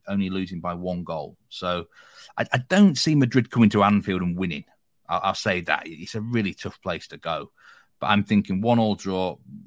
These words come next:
R J said the one nil win at home could be on. But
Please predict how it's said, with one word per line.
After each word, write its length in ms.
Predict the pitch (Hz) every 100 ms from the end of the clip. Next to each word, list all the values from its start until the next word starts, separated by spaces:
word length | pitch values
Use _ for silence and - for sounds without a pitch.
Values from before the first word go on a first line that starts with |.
| -
R 160 | 104 101
J 140 | 98
said 180 | - 98
the 60 | 92
one 320 | 95 98 95
nil 260 | 92 90
win 320 | 90 92 92 85 _
at 100 | -
home 400 | - 95 90 85 -
could 160 | 95
be 140 | - 90
on. 200 | 90 85
But 220 | 98 -